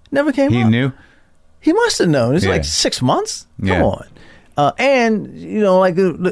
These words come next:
Speaker 1: for me, thinking, thinking back at it, it was like, 'cause the call was so out of the blue. So now it's
Speaker 2: Oh.
Speaker 1: like, "Oh, okay." So, like, he gets this diagnosis, and it's like, "Let me try to tie up some loose ends. I
Speaker 2: Yeah.
Speaker 1: got, got this kid. Let me go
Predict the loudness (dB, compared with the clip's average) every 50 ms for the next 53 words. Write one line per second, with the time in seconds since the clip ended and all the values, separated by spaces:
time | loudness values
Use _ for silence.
0 | -4 -4 -2 0 2 2 4 2 2 0 0 -2 0 0 0 0 0 -2 -4 -8
1 | -14 _ _ -6 -2 0 0 2 0 0 0 0 0 2 0 0 0 0 0 0
2 | 0 -2 -2 -4 -6 -6 -6 -6 -8 -8 -6 -4 -2 0 0 -2 -2 -6 -12 _
3 | -16 -4 -2 -2 0 0 -2 -2 -4 -2 0 0 2 2 2 2 2 2 0 0
4 | -2 -4 -2 -2 -4 -6 -6 -8 -10 -10 -12 -14 -16 -18 -20 -20 _ _ _ _
5 | _ _ _ _ _ _ _ _ _ _ _ _ -8 -4 -2 0 2 2 2 2
6 | 0 2 2 2 0 2 2 2 2 0 0 -2 -4 -4 -2 0 0 0 0 0
7 | 0 -2 -4 -6 -10 -14 -14 -12 -12 -12 -14 -10 -8 -8 -6 -6 -8 -10 -10 -10
8 | -10 -10 -10 -6 -6 -6 -6 -6 -10 -10 -12 -14 -14 -14 -14 -16 -16 -14 -16 -10
9 | -6 -2 -2 -2 -2 -2 -6 -8 -8 -8 -8 -8 -12 -14 -14 -14 -14 -12 -10 -10
10 | -8 -8 -6 -6 -4 -2 -2 -2 -2 -4 -6 -8 -10 -8 -8 -6 -6 -6 -10 -12
11 | -10 -8 -8 -6 -6 -8 -10 -12 -14 -14 -12 -12 -14 -12 -6 -4 -4 -2 -2 -4
12 | -6 -8 -6 -4 -2 -2 -2 -2 -4 -6 -10 -12 -10 -8 -8 -8 -10 -12 -16 -16
13 | -10 -6 -4 -4 -4 -4 -6 -8 -10 -10 -10 -12 -14 -14 -14 -12 -12 -14 -16